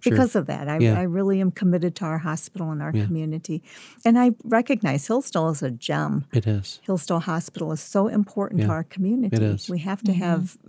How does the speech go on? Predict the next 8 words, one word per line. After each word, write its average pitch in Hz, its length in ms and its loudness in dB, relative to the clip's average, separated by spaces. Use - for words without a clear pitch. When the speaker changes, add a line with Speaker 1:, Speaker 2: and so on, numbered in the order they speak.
Speaker 1:
you 180 100 0
know, 160 200 -4
resources 185 560 -2
available 175 440 -2
for 165 180 -6
our 156 180 -4
local 180 260 4
population. 165 840 -4